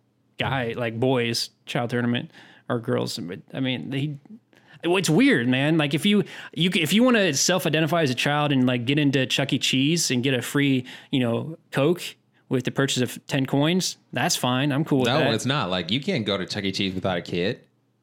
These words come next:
Speaker 2: There's a new Legoland here, and you cannot walk in there unless you're carrying a child.
Speaker 1: Is that, like, a legit rule?
Speaker 2: That's a legit rule.
Speaker 1: I mean, probably for the best, but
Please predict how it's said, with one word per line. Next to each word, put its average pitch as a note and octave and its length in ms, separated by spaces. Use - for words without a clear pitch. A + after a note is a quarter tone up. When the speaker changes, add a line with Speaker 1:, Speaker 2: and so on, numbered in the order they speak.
Speaker 2:
There's D3 220
a C#3+ 40
new D3 160
Legoland D#3 640
here, F#3 400
and A2+ 200
you D#3 80
cannot B2 400
walk A#2 280
in A#2+ 120
there B2+ 260
unless B2 340
you're D3 120
carrying C3 560
a - 160
child. D2+ 520
Speaker 1:
Is A#2+ 100
that, F#3 140
like, D#3 140
a C#3 220
legit B2+ 320
rule? B2 380
Speaker 2:
That's - 220
a D3 60
legit A#2 360
rule. A2 420
Speaker 1:
I - 40
mean, C#3 140
probably A3+ 280
for D3 140
the A2+ 80
best, A#2 580
but B2 280